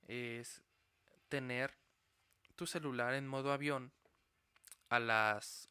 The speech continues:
once cincuenta, ponle tú, y dejarlo media hora y acostar, o sea, durante esa media hora, o sea, antes, an-, lo dejas y te acuestas, ¿no? Y te da hueva, güey, o sea, te empiezas a cansar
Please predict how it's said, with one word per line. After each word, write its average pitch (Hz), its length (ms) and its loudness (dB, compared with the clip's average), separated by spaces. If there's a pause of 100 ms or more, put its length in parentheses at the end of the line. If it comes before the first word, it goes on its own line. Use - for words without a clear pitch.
once 131 400 0
cincuenta, 139 640 -2 (100)
ponle 120 200 0
tú, 123 220 -4 (1000)
y 127 440 -4 (440)
dejarlo 160 440 2
media 185 340 0
hora 170 220 0 (800)
y 117 120 -4
acostar, 143 460 -2
o 151 40 -2
sea, 113 220 0
durante 113 340 -6
esa 143 120 -8
media 139 300 -4
hora, 117 80 -10
o - 40 -12
sea, 120 120 -10
antes, 127 260 -16 (180)
an-, 127 120 -12 (220)
lo 117 160 -2
dejas 160 420 2
y - 80 -12
te - 80 -4
acuestas, - 460 -10
¿no? 170 180 -2 (680)
Y 120 1000 -6 (280)
te 127 120 -2
da 147 440 0
hueva, 156 300 -4
güey, 131 220 -6
o 131 40 -6
sea, 127 140 -6
te - 100 -8
empiezas - 260 -8
a 170 60 -2
cansar 139 460 -2